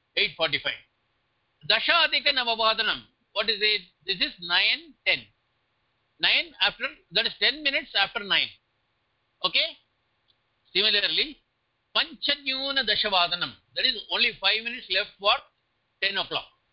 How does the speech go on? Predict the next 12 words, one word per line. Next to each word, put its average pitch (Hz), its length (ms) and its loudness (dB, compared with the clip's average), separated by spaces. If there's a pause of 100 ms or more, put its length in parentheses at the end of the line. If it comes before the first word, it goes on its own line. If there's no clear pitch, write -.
(600)
Am 175 100 0
I 190 40 4
right? 254 800 -2 (140)
<coughs> - 160 -20
Panchanyuna 208 720 0 (400)
Dashavadanam. 165 680 0 (560)
Just 240 220 2
five 202 260 2
minutes 220 320 -2
left, 165 260 -2
nine 214 480 -2
fifty-five. 226 500 0